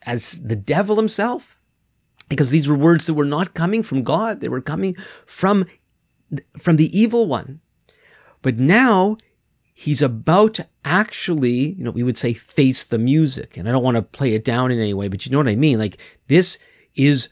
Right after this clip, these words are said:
the moment that Jesus was so aware of for so long, his disciples couldn't understand it when, when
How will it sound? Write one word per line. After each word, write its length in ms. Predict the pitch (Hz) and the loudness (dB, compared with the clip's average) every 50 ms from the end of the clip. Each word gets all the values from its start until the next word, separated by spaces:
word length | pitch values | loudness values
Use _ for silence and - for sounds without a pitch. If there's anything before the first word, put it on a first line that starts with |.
| _ _ - | _ _ -4
the 120 | 120 117 | -4 -2
moment 580 | 117 120 123 135 151 170 180 170 143 120 113 - _ _ _ _ _ - | 0 0 2 4 4 4 4 4 2 0 -2 -6 _ _ _ _ _ -2
that 240 | 135 123 127 - - _ _ _ _ _ - - 117 - | 0 0 -2 -2 -6 _ _ _ _ _ -18 -18 -18 -18
Jesus 540 | - - - 139 160 165 139 151 135 - - _ _ _ - | -14 -6 0 2 2 2 2 0 -2 -4 -8 _ _ _ -4
was 140 | 123 120 - | -2 -2 -2
so 400 | - - - - 160 160 170 190 | -2 -4 0 2 4 4 4 4
aware 400 | 185 170 160 170 175 180 180 170 | 2 2 2 2 2 2 2 2
of 180 | 147 131 - | 2 0 -2
for 160 | _ - 120 107 | _ -6 -6 -6
so 340 | - - - - 147 143 | -6 -8 -4 -2 0 2
long, 760 | 160 175 180 175 185 190 196 190 180 143 120 107 107 110 113 - _ _ _ _ _ _ _ _ _ _ - | 2 2 2 0 0 2 2 2 2 2 0 -2 -4 -8 -10 -14 _ _ _ _ _ _ _ _ _ _ -8
his 160 | 123 120 104 | -6 -4 -2
disciples 460 | 117 123 - - 156 165 156 170 160 - | -2 -2 -2 0 0 2 2 2 0 0
couldn't 260 | - - 165 160 160 | 0 0 0 2 2
understand 640 | 160 160 147 147 - - - 156 151 160 170 170 | 0 0 0 -2 -4 -2 0 2 2 4 4 4
it 80 | 175 - | 2 2
when, 160 | 143 131 123 | 0 -2 -2
when 420 | - - 104 113 117 117 113 - | -4 -6 -6 -6 -4 -4 -6 -8